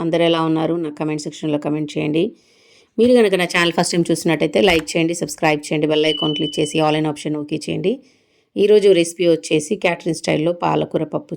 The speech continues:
చేస్తున్నానండి. ముందుగా ఒక కుక్కర్ తీసుకొని, ఒక కప్పు కందిపప్పు తీసుకొని, నీళ్ళు పోసి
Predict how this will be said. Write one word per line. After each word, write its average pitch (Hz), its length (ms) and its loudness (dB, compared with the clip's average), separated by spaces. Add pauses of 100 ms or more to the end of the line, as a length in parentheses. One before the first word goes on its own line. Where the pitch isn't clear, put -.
చేస్తున్నానండి. 147 720 -4 (1000)
ముందుగా 226 260 6 (140)
ఒక 175 100 -8 (220)
కుక్కర్ 180 360 0
తీసుకొని, 170 440 0 (120)
ఒక 160 240 -4
కప్పు 165 240 0 (880)
కందిపప్పు 170 560 -2
తీసుకొని, 165 480 -2 (1600)
నీళ్ళు 202 280 4
పోసి 185 220 0